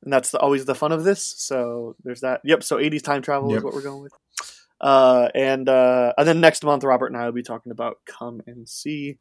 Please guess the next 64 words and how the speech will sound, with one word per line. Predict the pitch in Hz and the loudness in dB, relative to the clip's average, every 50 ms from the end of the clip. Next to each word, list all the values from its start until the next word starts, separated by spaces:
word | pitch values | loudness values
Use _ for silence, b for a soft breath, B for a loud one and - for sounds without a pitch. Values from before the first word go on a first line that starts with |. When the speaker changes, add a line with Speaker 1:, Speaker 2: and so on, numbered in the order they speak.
| _ _ _ _ _ - | _ _ _ _ _ -8
Speaker 1:
Uh, | 123 127 123 123 123 120 | -6 -4 -4 -4 -4 -4
so | 113 - 151 | -4 -4 -2
there's | 131 | 2
that. | 147 165 170 - - | 4 4 4 6 6
Robert, | 143 160 165 160 151 - | 6 6 6 6 2 -2
uh, | 135 135 143 143 | -2 -2 -2 0
thanks | 147 156 156 | -2 -4 -6
for | - 185 160 151 | -4 -4 -2 -2
hanging | 143 160 156 147 143 | -2 -4 -2 0 2
out | 147 160 151 - | 2 0 0 -2
and | 131 - _ _ _ _ _ - | -8 -14 _ _ _ _ _ -10
getting | - 143 135 139 131 | -8 -6 -6 -6 -6
to | 127 123 | -6 -6
talk | - 127 127 123 - | -4 -6 -6 -4 -4
about | 127 127 123 123 113 117 | -2 -2 -2 -2 -2 -4
Last | 123 120 117 - | -6 -8 -8 -10
Temptation | - 123 113 - 127 123 - - 127 123 120 _ - | -12 -10 -8 -8 -8 -8 -8 -12 -14 -14 -16 _ -16
with | - 127 123 - - | -16 -16 -14 -12 -12
me. | 127 123 127 123 _ _ - | -12 -12 -14 -16 _ _ -16
Um, | 123 120 117 123 - - 123 120 _ _ _ _ - | -14 -14 -12 -12 -14 -16 -20 -20 _ _ _ _ -12
I, | 123 127 131 - | -10 -10 -8 -8
I | 135 | -6
think | - 214 220 | -6 -6 -6
it | 233 | -6
went | 226 226 220 | -8 -8 -6
well. | 220 208 139 123 _ _ - - | -6 -6 -6 -6 _ _ 0 4
Speaker 2:
I | 117 123 123 | 4 4 4
think | - - 123 113 - | 4 0 -4 -4 -2
so | - 110 104 | -4 -6 -6
too. | 98 - 101 98 92 - | -6 -6 -6 -6 -4 -4
I | 95 95 92 | -2 -2 -2
was, | 90 90 90 92 - _ _ - | -4 -4 -8 -10 -14 _ _ -14
I | - 90 | -12 -12
think | - - - 90 85 - | -10 -10 -12 -12 -8 -8
it | 92 | -8
was | 92 90 90 | -8 -8 -8
a | |
very | 87 92 87 85 87 87 - _ _ _ _ _ - | -6 -6 -6 -6 -8 -10 -14 _ _ _ _ _ -4
productive | - 95 98 87 - - 87 - | -2 0 0 0 0 -4 -12 -12
conversation. | - - - - - - - - - - - | -12 -14 -14 -12 -12 -12 -14 -14 -14 -12 -12
I'm | - 98 | -10 -8
glad | 101 101 - 57 | -8 -8 -8 -8
we | - - | -8 -8
had | - - - | -10 -10 -10
it. | - - - _ _ _ _ - - | -12 -14 -18 _ _ _ _ -8 -8
Speaker 1:
Me | 294 | -8
too. | - - 135 120 - _ b b b b b | -6 -4 -6 -6 -6 _ b b b b b
And | - 170 185 | 2 4 6
I, | 185 180 180 175 - 165 170 | 6 6 4 4 4 2 2
I | |
hope | 160 185 202 190 | 4 4 4 4
it | 208 - - | 2 0 0
comes | - 165 143 | -2 -4 -2
across | 139 131 - 139 131 123 - | -4 -4 -2 -2 -2 -2 -2
well, | 139 131 123 120 123 117 _ _ _ _ _ - | -4 -4 -2 -4 -4 -6 _ _ _ _ _ -8
Speaker 2:
I | 269 | -6
think | 285 - 131 123 | -6 -6 -6 -4
it | 127 | -4
Speaker 1:
uh, | 123 123 120 | -4 -6 -6
Speaker 2:
does. | 120 - | -8 -8
Speaker 1:
to | 127 | -10
the | 131 | -8
people | - 175 165 - 180 | -8 -8 -6 -4 -6
listening. | 185 185 - - 139 131 | -6 -6 -10 -16 -18 -20